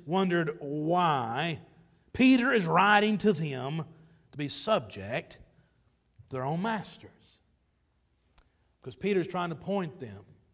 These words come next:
to eternity. He's trying to point them to the whole reason. And that reason is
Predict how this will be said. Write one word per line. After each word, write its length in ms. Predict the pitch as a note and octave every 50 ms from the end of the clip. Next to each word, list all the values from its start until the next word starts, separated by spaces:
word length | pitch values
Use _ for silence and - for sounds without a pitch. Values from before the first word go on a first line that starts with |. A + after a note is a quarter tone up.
| _ _ _ _ _ _ _ _ _ _ _ _ _ _ _ _ _ _ _ -
to 120 | - B2+
eternity. 640 | A#2 A2 - - F3 E3+ D3 B2+ A2 - - - - _ _ _ _ _ _ _ _ _ _ _
He's 200 | - D#3 E3+ D#3+
trying 340 | E3 F3+ F#3+ G#3 A3 A#3 A3+
to 80 | G3 F3
point 560 | C#3+ - - G3+ A3 A3 A#3+ A#3 A3+ D3 C3
them 300 | D3+ C#3+ B2 A2+ G#2 A2+ A2 - _ _ -
to 80 | -
the 80 | A2+ G#2+
whole 440 | A#2 D3+ F3 F#3+ G#3 G#3+ G#3+ G#3+ G#3+
reason. 480 | F#3+ F3 E3 D3+ D3 C#3 A#2+ - - - - _ _ _ _ _ _ _ _ _ _ _ _ _ _ _ _ _ _ _ _ _ _ -
And 100 | A#2 B2+
that 100 | A#2+ A#2+
reason 540 | C3+ D3+ D#3+ E3 D#3+ D3+ C#3+ D3+ D3+ D3+ C#3
is 680 | B2 C#3 C#3+ C#3+ C#3+ C3+ B2+ A2 - - - - - -